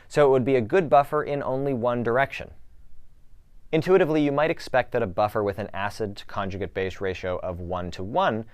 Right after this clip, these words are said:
provides the widest range over which the P H is considered buffered, and you'd be right.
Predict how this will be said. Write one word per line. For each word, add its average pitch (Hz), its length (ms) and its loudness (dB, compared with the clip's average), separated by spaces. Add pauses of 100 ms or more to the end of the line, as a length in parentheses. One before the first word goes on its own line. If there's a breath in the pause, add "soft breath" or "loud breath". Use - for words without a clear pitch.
(160 soft breath)
provides 113 400 0
the 113 80 -2
widest 104 520 -2
range 98 260 -4
over 98 180 -4
which 90 200 -4
the 107 100 -10
P 92 220 -6
H 82 160 -6
is 98 100 -8
considered 90 460 -8
buffered, 85 340 2 (340)
and 80 140 -10
you'd 71 140 -8
be 85 80 -6
right. 135 320 -2